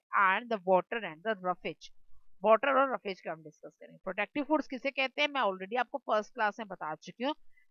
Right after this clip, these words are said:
that is vitamins and minerals, जिनकी डेफिशिएंसी से अलग-अलग डिजीजेस कॉज हो सकती है। ओके, तो उनका इनटेक लेना बहुत जरूरी है। Okay, after that we will going to discuss about the balanced diet and the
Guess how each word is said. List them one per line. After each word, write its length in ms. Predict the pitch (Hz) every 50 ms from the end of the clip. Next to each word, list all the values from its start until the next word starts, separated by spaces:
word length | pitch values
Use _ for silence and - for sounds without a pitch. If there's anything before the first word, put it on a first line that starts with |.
| _ - 196
that 160 | 175 175 _ -
is 200 | 240 311 370 392 - _ _ _ _ -
vitamins 600 | 180 _ - 208 196 190 196 233 277 339 381 403 - _ _ _ - 165
and 540 | 160 156 170 214 240 - 294 - 233 240
minerals, 440 | 311 349 359 277 240 175 156 _ _ _ _ _ - _ _ _
जिनकी 260 | 185 226 220 214 247 247
डेफिशिएंसी 800 | 196 196 185 - 202 190 - 226 226 220 220 - 294 302 311
से 220 | 294 - 330 339 359 - -
अलग-अलग 440 | 196 196 196 196 190 196 196 214 220
डिजीजेस 600 | 202 185 196 175 165 190 208 208 240 269 277 -
कॉज 260 | - 247 208 196 202
हो 120 | 196 185 180
सकती 420 | - - 165 _ _ _ 175 165
है। 60 | 151 - _ _ _ -
ओके, 320 | 175 - - 285 320 370 330 _ _ _ _ - - - - - - -
तो 60 | -
उनका 300 | - 233 220 208 - 269
इनटेक 400 | 254 220 208 196 - 220 208 -
लेना 240 | 208 190 202 226 220
बहुत 360 | 185 175 160 175 196 196 185
जरूरी 360 | 185 180 170 165 160 160 156
है। 160 | 147 151 - _ _ _ _ _ _ - -
Okay, 220 | - - 311 - - -
after 180 | - 262 - 262 240
that 100 | 277 254
we 120 | 226 240 220
will 160 | 214 226 196
going 260 | 214 202 196 190 190
to 60 | 214
discuss 300 | 196 196 - - 208 185 208
about 260 | 190 185 190 185 180
the 140 | 180 185 180
balanced 500 | 180 180 165 175 185 196 214 226 208 202
diet 380 | 208 160 165 - - - 185
and 80 | 180 180
the 100 | 185